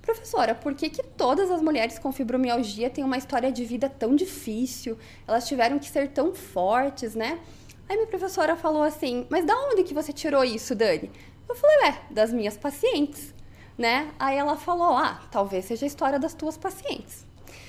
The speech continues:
E aí eu me formei, comecei a estudar acupuntura, porque eu queria entender mais, né? Então, por que que as pessoas adoecem? A acupuntura me trouxe uma parte dessas respostas, mas não todas.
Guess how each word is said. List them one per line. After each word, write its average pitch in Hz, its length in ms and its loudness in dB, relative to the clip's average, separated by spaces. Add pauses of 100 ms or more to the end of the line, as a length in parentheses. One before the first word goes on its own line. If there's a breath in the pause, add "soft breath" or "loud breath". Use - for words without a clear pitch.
(240 loud breath)
E 480 40 4
aí 539 140 6
eu 427 80 6
me 320 100 6
formei, 320 680 4
comecei 269 400 0
a - 20 0
estudar 240 300 0
acupuntura, 285 680 0
porque 330 240 -4
eu 277 60 -2
queria 254 240 -2
entender 269 540 2
mais, 240 500 -2 (240)
né? 202 220 -2
Então, 254 240 -4
por 233 160 -6
que 208 160 -8
que 208 100 -6
as - 80 -6
pessoas 269 380 -2
adoecem? 294 520 -2 (520 loud breath)
A 262 100 0
acupuntura 330 580 2
me 330 100 6
trouxe 294 400 0
uma 294 180 2
parte 240 680 2
dessas 220 400 -2
respostas, 214 720 -2
mas 262 260 0
não 226 160 0
todas. 190 420 -6